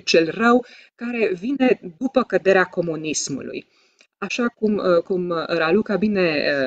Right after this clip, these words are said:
uh, uh, sublinia înainte, în, în introducere, avem, uh, de-a, de-a face în, uh, anii nouăzeci cu, cu un entuziasm, uh, extraordinar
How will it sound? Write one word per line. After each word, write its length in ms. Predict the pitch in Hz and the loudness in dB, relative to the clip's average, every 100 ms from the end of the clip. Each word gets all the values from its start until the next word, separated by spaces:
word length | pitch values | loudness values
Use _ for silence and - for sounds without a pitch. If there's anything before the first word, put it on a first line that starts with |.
| 127 | -4
uh, 80 | - | -8
uh, 800 | 143 - - - - - 78 156 160 | -10 -10 -14 -16 -12 -10 -10 -14 -12
sublinia 680 | - 160 185 220 254 233 190 | -8 -2 0 2 2 2 2
înainte, 720 | 180 175 190 277 277 202 214 _ _ _ _ _ _ _ _ - | 2 2 4 6 6 2 0 _ _ _ _ _ _ _ _ -20
în, 240 | - 175 170 | -14 -10 -10
în 120 | 175 | -8
introducere, 840 | 185 175 180 180 285 - 208 202 196 - - - | -8 0 4 4 4 2 4 4 2 -6 -20 -6
avem, 600 | - 202 196 285 302 277 | 0 2 2 4 4 4
uh, 340 | 202 180 170 147 | 4 4 4 2
de-a, 320 | 139 160 - 165 | 2 2 2 0
de-a 120 | 165 | -4
face 880 | - 233 247 262 - 214 202 185 165 147 135 - | -2 0 0 0 0 2 4 2 0 -6 -8 -12
în, 240 | - 175 170 | -14 -16 -16
uh, 260 | 165 151 143 - | -18 -16 -16 -14
anii 280 | 202 233 214 | -12 -8 -4
nouăzeci 520 | 202 180 175 180 254 | -2 -2 -4 -8 -8
cu, 120 | - 233 190 | -6 -6 0
cu 80 | |
un 40 | 214 | 2
entuziasm, 1120 | 196 196 - 170 170 196 254 269 - - 185 | 2 -2 -8 -6 2 4 6 2 -2 -2 -2
uh, 560 | 170 160 147 147 151 - _ | -4 -8 -8 -12 -16 -20 _
extraordinar 1120 | 202 - 240 190 185 180 185 208 254 254 233 | 0 2 2 2 2 -2 0 4 4 4 -2